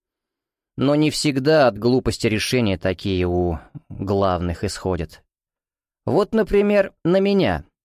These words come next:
пос-, Вран, прерывает его Бая насмешливо.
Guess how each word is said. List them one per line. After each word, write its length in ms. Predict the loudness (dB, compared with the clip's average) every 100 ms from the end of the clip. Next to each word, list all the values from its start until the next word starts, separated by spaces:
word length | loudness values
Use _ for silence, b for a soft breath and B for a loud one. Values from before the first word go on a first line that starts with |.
| _ -6
пос-, 180 | -4
Вран, 500 | -6 0 2 2 -2 -14 _ _ _ _ _ _ _ -2
прерывает 640 | 0 2 2 2 2 0
его 200 | 0 0
Бая 220 | 2 2
насмешливо. 720 | 0 -2 -4 -6 -6 -8 -10